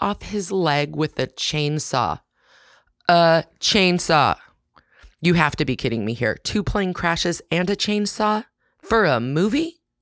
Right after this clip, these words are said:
And it doesn't stop there. My recommendation is to watch a documentary called Burden of Dreams that was released the same year as Fitzcarraldo, and it's about the making of the movie.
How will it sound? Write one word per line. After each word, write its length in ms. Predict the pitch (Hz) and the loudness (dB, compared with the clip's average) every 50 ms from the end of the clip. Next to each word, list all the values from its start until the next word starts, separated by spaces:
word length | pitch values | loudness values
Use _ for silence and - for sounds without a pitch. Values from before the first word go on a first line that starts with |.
| _ _ _ _ - - - - _ _ _ _ | _ _ _ _ -20 -20 -20 -20 _ _ _ _
And 140 | - 185 202 | -2 0 0
it 140 | 175 139 98 | 0 0 0
doesn't 320 | - 175 170 160 160 147 | -2 -2 -2 -2 -4 -4
stop 360 | - - - 131 123 - _ - | -4 -2 -2 -2 -2 -4 _ -4
there. 360 | 120 120 104 - - - _ _ _ _ _ _ _ _ _ _ _ _ - | -4 -4 -4 -4 -8 -12 _ _ _ _ _ _ _ _ _ _ _ _ -4
My 220 | 170 208 233 269 | 0 2 2 2
recommendation 680 | 311 294 285 - - 214 202 190 160 156 151 - 170 156 | 2 2 0 0 0 -2 0 0 0 0 0 0 -2 -2
is 100 | 143 - | -4 -4
to 120 | - - | -4 -2
watch 300 | 139 139 135 147 - - | 0 0 0 0 -2 -4
a 40 | 139 | -2
documentary 580 | 135 127 127 - - 135 131 127 131 127 123 120 | -2 -2 -2 -2 -4 -4 -2 -2 -2 -2 -2 -4
called 320 | - - 120 117 117 110 | -4 -4 -6 -6 -4 -2
Burden 300 | - 131 131 143 143 135 | 0 0 0 0 0 -2
of 120 | 131 127 | -4 -4
Dreams 360 | 120 - 131 120 117 113 113 - | -4 -2 -2 -2 -2 -2 -4 -4
that 140 | - 120 | -2 -2
was 180 | - 123 120 113 | -2 -2 -2 -2
released 380 | 123 127 123 131 131 131 - - | -2 -2 0 0 -2 -4 -4 -6
the 80 | 143 | -6
same 400 | 139 - - - 156 160 170 170 | -6 -4 -2 -2 0 0 0 0
year 160 | 170 151 139 | 0 0 0
as 160 | 135 127 - - | 0 -2 -2 -4
Fitzcarraldo, 880 | - 127 - - - - - 123 120 117 120 117 110 101 - - - - _ - | -4 -4 -4 -6 -6 -4 -2 -2 0 0 -2 -2 -2 -4 -4 -4 -6 -8 _ -4
and 100 | 139 147 | -2 -2
it's 140 | 151 - - | -2 -2 -2
about 260 | 165 143 147 147 - | -2 -2 -2 -2 -2
the 60 | - | -4
making 380 | 135 135 120 117 - 117 120 120 | -4 -4 -4 -6 -6 -6 -6 -6
of 100 | 120 120 | -6 -6
the 100 | 113 110 | -6 -6
movie. 380 | 110 107 101 - - - - | -4 -4 -6 -6 -6 -8 -10